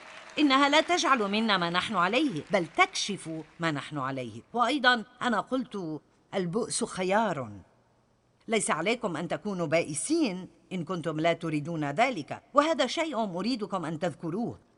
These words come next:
كلما شعرتم بالبؤس قولوا: "أنا اخترت هذا." هذا لا يعجبكم، أليس كذلك؟ حسنًا، دونوه على أي حال، قد يعجبكم أكثر في الغد. حسنًا، أريد أن أكلمكم اليوم عن أحد المواقف.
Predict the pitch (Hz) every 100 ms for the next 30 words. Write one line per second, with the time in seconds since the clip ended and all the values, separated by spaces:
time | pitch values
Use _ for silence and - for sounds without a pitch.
0 | - 320 311 277 269 247 226 302 311 262
1 | 226 196 233 - 226 - 220 202 185 -
2 | 180 151 - 156 135 135 127 180 107 101
3 | _ _ _ _ _ _ _ _ _ _
4 | - 156 143 147 202 165 139 117 110 117
5 | 139 147 160 147 170 175 233 - - 240
6 | - 123 107 107 156 208 202 220 294 240
7 | 170 165 170 156 - 214 165 131 156 151
8 | 165 156 165 165 151 160 - 143 143 -
9 | 139 147 202 127 - - - - - -
10 | - - - - - - - - - -
11 | - - - 151 - _ _ - 170 -
12 | 120 110 101 _ _ _ _ _ 214 262
13 | 311 247 190 170 180 180 226 190 170 151
14 | 170 196 190 160 143 151 - 190 139 131
15 | 127 131 175 - 92 -